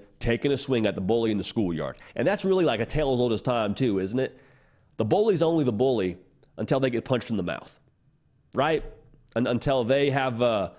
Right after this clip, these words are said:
a little bit of someone else swinging back at them and somebody stands up to them. That's what Tennessee and Virginia are doing right now. And so y-, if you're rooting for Tennessee and Virginia to get their lunch money taken, again, root for what you want to root for,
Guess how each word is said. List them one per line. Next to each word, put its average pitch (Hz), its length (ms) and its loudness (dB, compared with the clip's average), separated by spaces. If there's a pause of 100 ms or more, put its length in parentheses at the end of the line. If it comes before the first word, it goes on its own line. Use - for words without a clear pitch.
(260)
a 127 120 2
little 139 340 4
bit 131 220 2
of 117 100 -2
someone 135 360 0
else 123 200 -2
swinging 127 320 0
back 110 280 -2
at 87 40 -4
them 87 80 -4
and 92 100 -6
somebody 120 220 0
stands 110 320 -2
up 104 160 0
to 87 80 -6
them. 58 220 -10 (580)
That's 151 260 0
what 160 120 -2
Tennessee 143 320 0
and 117 80 0
Virginia 110 280 0
are 101 40 0
doing 107 240 0
right 78 200 -8
now. - 200 -10 (640)
And 127 120 0
so 139 320 2
y-, 131 200 -2
if 127 120 -4
you're 160 100 2
rooting 196 280 2
for - 140 -2
Tennessee 165 380 0
and 131 80 0
Virginia 131 360 2
to 107 260 -4
get 147 200 0
their 127 160 0
lunch 147 260 0
money 101 220 0
taken, 95 440 -4 (380)
again, 107 380 0
root 127 200 0
for 135 100 0
what 135 180 0
you 131 60 2
want 117 140 2
to 95 60 0
root 135 240 0
for, 90 300 -2